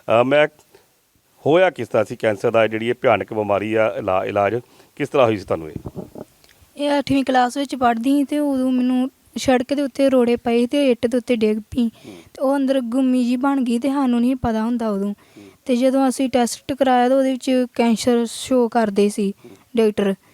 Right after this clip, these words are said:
Speaker 2: ਤੇ ਡੈਡੀ ਹੋਣਾ ਨੂੰ ਉਹਨਾਂ ਨੇ ਦੱਸਿਆ ਸੀ ਕਿ ਇਹਨੂੰ ਕੈਂਸਰ ਹੈ। ਸਾਨੂੰ ਇੰਨਾ ਮਤਲਬ ਪਤਾ ਨਹੀਂ ਹੈਗਾ ਕੈਂਸਰ ਹੋਣ ਦੀ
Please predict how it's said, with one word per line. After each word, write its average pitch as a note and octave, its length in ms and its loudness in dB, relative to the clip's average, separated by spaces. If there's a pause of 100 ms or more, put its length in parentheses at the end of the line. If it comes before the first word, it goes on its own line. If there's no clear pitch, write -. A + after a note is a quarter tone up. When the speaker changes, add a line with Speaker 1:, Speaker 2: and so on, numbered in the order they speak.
(240)
Speaker 2:
ਤੇ A#3 120 0
ਡੈਡੀ A#3+ 380 2
ਹੋਣਾ D4 160 2
ਨੂੰ C#4 80 4
ਉਹਨਾਂ B3+ 180 2
ਨੇ C4 60 2
ਦੱਸਿਆ A#3+ 400 0
ਸੀ C4 200 -2
ਕਿ C#4 160 -4
ਇਹਨੂੰ B3+ 340 2
ਕੈਂਸਰ A3+ 440 0
ਹੈ। G#3+ 100 4 (1900)
ਸਾਨੂੰ C4 360 0
ਇੰਨਾ B3+ 260 0
ਮਤਲਬ B3 580 0
ਪਤਾ A#3+ 320 0
ਨਹੀਂ A#3+ 300 4
ਹੈਗਾ B3+ 200 0
ਕੈਂਸਰ A3 460 -2
ਹੋਣ A3 200 0
ਦੀ G#3 140 -4